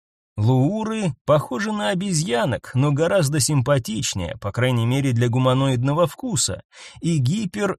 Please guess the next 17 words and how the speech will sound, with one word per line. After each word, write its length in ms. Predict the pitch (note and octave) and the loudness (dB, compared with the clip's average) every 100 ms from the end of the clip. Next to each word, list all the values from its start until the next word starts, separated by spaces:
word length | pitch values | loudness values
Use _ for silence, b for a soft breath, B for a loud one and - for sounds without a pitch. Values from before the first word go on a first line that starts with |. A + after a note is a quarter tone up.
| - | -4
использовал 840 | F#3+ C3 - G#3 E3 B2+ D#3+ C3+ | -2 -2 0 2 2 2 2 0
природное 540 | B2+ D3 D#3 B2 B2+ | 0 0 0 2 2
обаяние 600 | A#2+ A#2+ A#2+ C#3+ B2+ B2 | 4 4 4 2 2 2
на 160 | A2+ A2+ | 4 2
все 280 | - B2 A2+ | 2 -2 0
сто. 400 | - - G#2+ - _ _ _ | -2 -2 -4 -4 _ _ _
Луч 320 | A2 C#3 D#3+ - | 0 2 2 0
света 440 | - D3 F#3+ D#3+ | 0 0 0 2
едва 400 | D3+ C#3 C3+ E3+ | 2 2 2 2
поспевал 560 | D3+ C#3 - D3+ D#3+ C3 | 2 0 2 2 2 2
перемещаться 800 | C#3+ D3 D3+ C3 - D3+ - A2 | 2 2 2 0 2 2 2 0
по 140 | A2+ | 0
зеркальному 680 | A2 A2+ B2+ B2 A#2 B2 A#2 | 2 2 4 4 4 2 0
полу 320 | E3+ E3+ D3+ | 2 2 4
за 160 | A#2 | 2
прыжками 520 | B2 C#3 - D3+ D3 C#3 | 2 0 0 2 2 2
Луура, 680 | C3 D3 G3+ F#3 F#3 C#3+ | 2 0 0 4 4 4